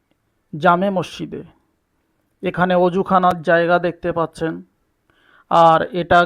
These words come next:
গাড়ি রাখার জায়গা। যাই বা হোক, এখানে কর্তৃপক্ষ জারি গাড়িগুলো রাখার জন্য খুব সুন্দর ব্যবস্থা করে রেখেছে। জায়গাটা দেখে সত্যিই ভালো লাগছে। যারা দূর থেকে বিভিন্ন কাজকর্মে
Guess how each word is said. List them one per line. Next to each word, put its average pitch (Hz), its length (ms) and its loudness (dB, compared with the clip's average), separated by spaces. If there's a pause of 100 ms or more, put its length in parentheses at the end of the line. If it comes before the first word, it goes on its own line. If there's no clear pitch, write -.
(100)
গাড়ি 170 300 4
রাখার 165 260 -2 (140)
জায়গা। 156 300 -8 (1120)
যাই 220 200 6
বা 226 180 6
হোক, 220 260 2 (1200)
এখানে 190 300 2 (120)
কর্তৃপক্ষ 190 560 0 (200)
জারি 165 260 4
গাড়িগুলো 185 380 0 (140)
রাখার 185 380 0
জন্য 185 160 -4 (260)
খুব 190 160 -6 (120)
সুন্দর 175 340 -2 (120)
ব্যবস্থা 165 400 -6 (100)
করে 165 220 -8
রেখেছে। 160 400 -14 (1160)
জায়গাটা 185 380 2 (100)
দেখে 180 200 -4 (120)
সত্যিই 170 440 -8
ভালো 165 240 -4
লাগছে। - 320 -12 (1300)
যারা 226 240 6
দূর 240 140 2 (120)
থেকে 226 180 2 (160)
বিভিন্ন 190 300 -4 (280)
কাজকর্মে 175 600 0